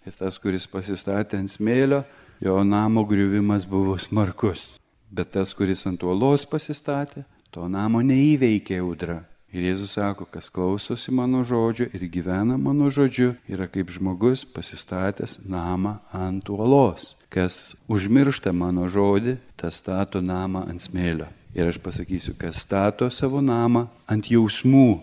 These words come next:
stato ant smėlio. Nes mūsų jausmai, kaip tas smėlis, labai keičiasi. Papūtė vėjelis ir nebeliko to smėlio. Kitoj vietoj, kita forma, kiti jausmai. Mano jausmai priklauso šiandien nu-, nuo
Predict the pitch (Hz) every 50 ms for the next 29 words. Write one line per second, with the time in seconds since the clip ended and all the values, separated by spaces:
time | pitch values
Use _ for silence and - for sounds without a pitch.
0 | - _ - - - 90 90 92 98 - 85 85 85 - - - 92 90 90 85
1 | 78 76 78 - - _ _ _ - 82 80 - - 101 95 - - 101 95 92
2 | 87 - - 107 107 113 120 131 127 120 - - - 92 - - 90 - - -
3 | 95 98 95 95 92 82 82 85 - - - - - 90 95 101 95 90 90 87
4 | 92 - _ _ _ _ - - 95 92 92 - - 95 87 - - - 87 -
5 | - _ _ _ _ - 82 - - 82 - - 90 82 87 87 87 92 92 95
6 | 98 98 101 - - 101 95 95 95 92 95 98 98 117 120 - 95 - - 82
7 | 80 - - 87 82 82 85 87 82 82 76 85 82 - _ - 98 - 120 123
8 | 123 113 107 98 92 - - - 85 85 85 95 - - - - - 101 - 123
9 | 123 123 - - 110 104 107 104 104 95 - - - - 117 110 - 143 147 147
10 | 139 127 113 - - 120 110 101 95 - - - _ - 101 101 104 110 110 117
11 | - - 135 131 135 - 135 131 123 135 131 135 139 135 - 131 - - 131 127
12 | 123 127 117 117 110 101 92 104 101 98 92